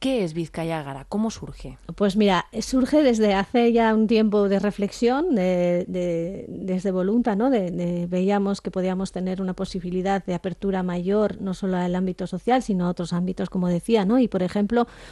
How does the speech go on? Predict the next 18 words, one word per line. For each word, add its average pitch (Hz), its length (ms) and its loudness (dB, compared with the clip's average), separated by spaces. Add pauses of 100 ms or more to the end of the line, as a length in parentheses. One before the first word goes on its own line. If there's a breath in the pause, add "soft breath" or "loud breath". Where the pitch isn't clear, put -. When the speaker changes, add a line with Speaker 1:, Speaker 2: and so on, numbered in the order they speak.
(140 loud breath)
Speaker 2:
pues 190 180 4
el 196 160 4
hacernos 226 500 2
como 202 280 2
herramienta 214 540 4
de 233 120 4
Vizcaya, 190 500 0
como 180 300 0
motivador, 185 640 2
como 175 380 0
a-, 175 120 0 (140)
como 190 300 0
acelerador, 190 760 4
que 185 140 -2
decimos, 180 460 -2
¿no? 196 120 -2
Como 196 220 0
conector, 196 600 2